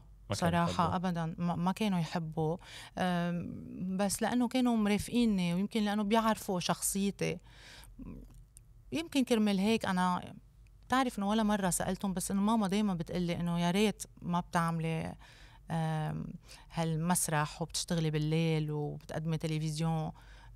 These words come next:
Speaker 2: إنه إيه، ما، ما كانوا يحبوا، لا.
Speaker 1: مم. بس أنت حتى باللي كنت عم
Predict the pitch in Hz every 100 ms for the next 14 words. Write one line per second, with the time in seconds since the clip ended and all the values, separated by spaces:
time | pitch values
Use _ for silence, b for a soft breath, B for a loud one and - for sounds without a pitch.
0 | - 190 185 220 208 196 - 202 220 190
1 | 202 220 190 175 175 170 165 175 185 -
2 | 127 120 113 - b b 107 139 - 151
3 | 151 117 101 110 101 98